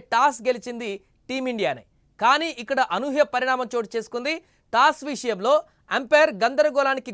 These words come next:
గురైనట్లుగా, అంటే అక్కడ ఉన్నటువంటి రిఫరీ, ఆ, గందరగోళానికి గురైనట్లుగా తెలుస్తుంది. అంపైర్ సరిగా వినకపోవడం లేదా ఏదైనా దురుద్దేశం ఉండడం వల్లే పాకిస్తాన్ కెప్టెన్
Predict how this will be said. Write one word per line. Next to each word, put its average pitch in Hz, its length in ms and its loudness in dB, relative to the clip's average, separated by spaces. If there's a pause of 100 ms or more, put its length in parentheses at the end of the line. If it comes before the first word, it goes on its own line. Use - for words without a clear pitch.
గురైనట్లుగా, 233 580 -2
అంటే 180 120 -4
అక్కడ 240 220 -4
ఉన్నటువంటి 247 440 -2
రిఫరీ, 285 320 4 (480)
ఆ, 185 120 0 (160)
గందరగోళానికి 285 600 2 (100)
గురైనట్లుగా 247 560 0
తెలుస్తుంది. 240 400 -6 (420)
అంపైర్ 269 400 6
సరిగా 277 260 0 (100)
వినకపోవడం 277 600 2 (120)
లేదా 254 200 6 (400)
ఏదైనా 285 260 4 (120)
దురుద్దేశం 269 540 -2 (100)
ఉండడం 262 340 2
వల్లే 254 260 4 (500)
పాకిస్తాన్ 294 640 2
కెప్టెన్ 262 340 -2